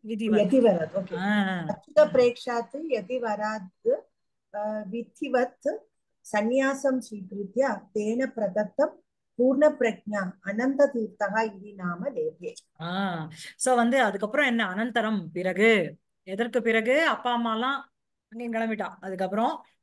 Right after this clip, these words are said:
Speaker 1: வாசுதேவக, வாசுதேவரானவர் அச்சுத பிரேக்ஷாத் யதிவராத். So அச்சுத பிரேக்ஷः தஸ்மாத் அச்சுத பிரேக்ஷாத் யதி, யதிஷு வரஹ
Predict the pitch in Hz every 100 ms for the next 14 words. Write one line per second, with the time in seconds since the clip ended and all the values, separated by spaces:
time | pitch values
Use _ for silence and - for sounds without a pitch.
0 | - 196 226 247 226 208 190 226 285 202
1 | 202 220 214 196 175 175 185 262 - _
2 | _ 196 196 - 311 311 311 - 247 247
3 | 254 285 254 254 254 294 349 359 247 220
4 | 214 170 151 147 220 - _ _ - _
5 | 247 220 214 - 285 285 311 320 - _
6 | _ 208 220 220 - 247 262 330 339 -
7 | 220 208 240 240 233 277 330 349 - _
8 | _ _ 233 226 294 247 202 190 196 175
9 | 170 262 269 _ 202 196 214 226 302 320
10 | 269 226 220 285 311 285 220 226 262